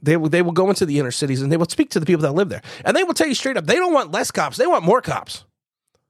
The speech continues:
Because they understand that if they have more cops on the street, then they will have the ability to be, feel and be safer.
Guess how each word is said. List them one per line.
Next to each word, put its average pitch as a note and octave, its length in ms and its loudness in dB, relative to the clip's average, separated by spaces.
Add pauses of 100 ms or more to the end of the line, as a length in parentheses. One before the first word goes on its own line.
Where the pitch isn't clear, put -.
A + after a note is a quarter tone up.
(580)
Because A#3 260 2
they C4+ 160 4
understand C4 460 0
that A3 100 0
if G#3+ 80 0
they C4+ 120 0
have A#3 140 0
more A3+ 160 2
cops A3+ 300 0
on G3+ 140 0
the C#3 60 -6
street, G3+ 440 -6 (720)
then F3+ 280 2
they A3 220 2
will G#3+ 300 0
have G#3 320 -2
the F#3 140 0
ability F3+ 480 2
to F3 220 0
be, D#3+ 260 -6
feel G#3 360 0
and E3+ 200 -2
be F#3+ 160 -4
safer. - 640 -6